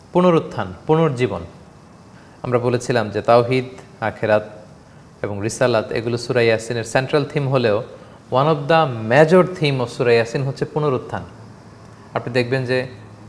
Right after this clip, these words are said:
বিভিন্ন আয়াতের ভেতরে এটাই আছে নেপথ্যে। আল্লাহ মৃত জমিনকে জীবিত করেন পানি দিয়ে, তার মানে বোঝাতে চান তোমাদেরকে উঠাবো।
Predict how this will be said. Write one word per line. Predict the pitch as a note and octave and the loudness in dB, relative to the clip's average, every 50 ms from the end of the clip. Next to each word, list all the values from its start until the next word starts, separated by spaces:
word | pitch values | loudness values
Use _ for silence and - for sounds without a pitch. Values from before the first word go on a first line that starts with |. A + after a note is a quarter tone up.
| - - - - - - | -20 -20 -20 -20 -14 -4
বিভিন্ন | C3+ D#3 F3 F#3 F#3+ F#3 F#3 | 0 2 4 4 4 4 4
আয়াতের | F3+ E3+ E3 E3 E3 - - F3+ E3 D#3+ - - - - - - - - C3 B2 A2+ | 6 6 6 4 4 4 4 4 4 4 -2 -8 -12 -16 -18 -20 -12 -10 -8 -6 0
ভেতরে | C3+ D3 C#3+ - F3 D3+ C3 D#3+ | 0 0 2 4 2 4 4 4
এটাই | E3 E3 F3 D3 A#2+ | 4 4 4 4 4
আছে | F#2+ F#2 - - G2 G#2 | 2 2 -2 -8 -8 -4
নেপথ্যে। | A#2 B2+ - C3+ - - - - F#2 | -4 -2 -2 -2 -4 -4 -6 -8 -8
আল্লাহ | - - - - - - - - - - - - - - - - B2 A#2+ | -8 -8 -14 -20 -20 -20 -20 -20 -20 -20 -20 -20 -20 -10 -4 0 2 2
মৃত | A#2+ B2 C#3 C3+ D3+ | 2 2 0 0 0
জমিনকে | C#3+ C3 C#3+ C#3+ C#3 C3 D3 | 0 0 0 -2 0 -2 -2
জীবিত | C3 A#2 C#3 C#3+ D#3 D3+ D#3+ | -2 0 -2 -2 0 0 0
করেন | - D3+ C#3+ C#3 D#3+ F3+ - - - - - - | 0 2 2 2 0 -2 -4 -8 -14 -18 -6 0
পানি | C3 C3 C3 C3 | 0 0 2 0
দিয়ে, | B2+ B2 C#3 D3+ F3 A3+ - - - - - - - - - - - - - - - - - | -2 -2 -2 -2 -2 -4 -8 -14 -20 -20 -20 -20 -20 -20 -20 -20 -20 -20 -20 -20 -20 -6 -4
তার | A#2+ B2 | -2 -2
মানে | B2 B2 | -2 0
বোঝাতে | B2 C3 C3+ C#3+ B2 - A#2 | 0 0 0 0 0 -2 -2
চান | - B2+ A#2 A2 | -2 -2 -2 0
তোমাদেরকে | - C3+ C3 B2+ A#2+ B2 A2+ - A#2+ | 0 0 0 2 0 0 0 0 -2
উঠাবো। | A2 G2 - G#2 F2+ E2 - | -2 0 -2 -4 -4 -4 -8